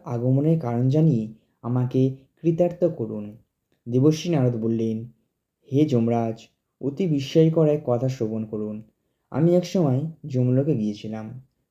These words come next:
সেখানে যমরাজের সভায় বহু পুণ্যকারী আপনার পিতাকে দেখলাম। ব্রতভঙ্গ পাপে তাকে সেখানে যেতে হয়েছে। হে রাজন, আপনার পিতা যে সংবাদ প্রেরণ করেছেন, আমি এখন তা আপনাকে বলছি।"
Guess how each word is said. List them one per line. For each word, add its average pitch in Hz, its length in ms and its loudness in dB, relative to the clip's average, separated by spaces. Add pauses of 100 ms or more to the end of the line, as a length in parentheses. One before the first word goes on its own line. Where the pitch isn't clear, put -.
(140)
সেখানে 185 400 -2
যমরাজের 135 480 2
সভায় 120 500 -6 (400)
বহু 156 260 2
পুণ্যকারী 131 720 0 (300)
আপনার 120 400 -4
পিতাকে 139 340 2
দেখলাম। 107 520 -2 (560)
ব্রতভঙ্গ 147 720 0
পাপে 113 460 -4 (360)
তাকে 131 220 -2
সেখানে 151 420 0
যেতে 113 260 0
হয়েছে। 107 420 -10 (540)
হে 135 100 0
রাজন, 131 460 -2 (460)
আপনার 139 420 0
পিতা 151 300 0
যে 165 120 -2
সংবাদ 131 580 0
প্রেরণ 147 260 0
করেছেন, 151 500 -2 (340)
আমি 131 240 0
এখন 156 260 2
তা 127 120 -2
আপনাকে 113 540 -6
বলছি।" 104 520 -8